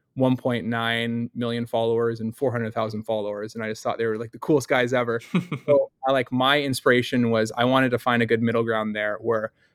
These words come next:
Speaker 1: um, I could entertain, uh, people so that they would wanna watch more, but also educate them. So I, they come out of it with more value and understanding of what it's like to be a farmer.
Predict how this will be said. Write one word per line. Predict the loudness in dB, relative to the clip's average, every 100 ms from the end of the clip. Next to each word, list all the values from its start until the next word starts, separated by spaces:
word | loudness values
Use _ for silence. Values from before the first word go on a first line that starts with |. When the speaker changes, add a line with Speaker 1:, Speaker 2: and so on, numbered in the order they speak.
| _
Speaker 1:
um, | 0 0 0
I | -2
could | -2
entertain, | 0 0 0 0 0 2 -2 _ _ _ _ _
uh, | 2 4 6 4
people | 2 -2 4 4
so | 4 4
that | 4
they | 4
would | 4
wanna | 4
watch | 4 2 2
more, | 4 6
but | 8
also | 8 6 2
educate | 0 0 0 -4 -4
them. | -10 -12 -6
So | 2 4 4 0 -2
I, | -6 -6 -6 _ -4
they | -4
come | -2 0
out | 4 4
of | 2
it | 0 -2 -4
with | -2 0 0 0
more | 6 6
value | 6 2 2 2 0 0
and | -2 0
understanding | 0 0 0 0 2 2 2 0 -2
of | -4 -6 -6
what | 0 2 0
it's | -2 -2
like | -2 -2
to | -4
be | -4 -4
a | -4
farmer. | -8 -10 -12 -16